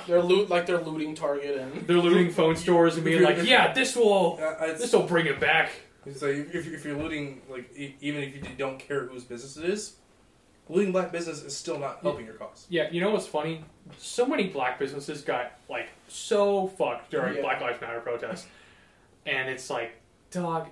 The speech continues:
Speaker 2: y'all are just stupid as hell." And then the Black Lives Matter people, like, buying a whole ass mansion with the donations they got.
Speaker 1: Oh
Speaker 2: Bro.
Speaker 1: my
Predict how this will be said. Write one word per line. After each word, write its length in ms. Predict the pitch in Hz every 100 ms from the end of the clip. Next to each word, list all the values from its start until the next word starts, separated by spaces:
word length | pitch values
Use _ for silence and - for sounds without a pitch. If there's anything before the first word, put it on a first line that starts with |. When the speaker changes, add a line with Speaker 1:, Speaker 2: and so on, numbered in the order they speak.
| _
Speaker 2:
y'all 320 | 160 175 190 160
are 80 |
just 280 | 127 113 -
stupid 240 | - 135 123
as 120 | 110
hell." 280 | 143 - - 165
And 100 | 185
then 160 | 220
the 220 | 208 175 -
Black 220 | 180 185
Lives 220 | 196 175
Matter 500 | 156 151 175 180 - _
people, 540 | - 190 202 202 190 160
like, 400 | 160 139 - -
buying 280 | 151 165
a 40 | 165
whole 260 | 156 156
ass 220 | 160 156 147
mansion 340 | 131 131 156
with 120 | 147
the 60 | 143
donations 520 | 135 123 113 - 151
they 120 | 156
got. 360 | 156 165 170 - _ _ _ _ _ _ _ _ _ _ _ _ -
Speaker 1:
Oh 280 | 208 196 175
Speaker 2:
Bro. 100 | 135
Speaker 1:
my 140 | 120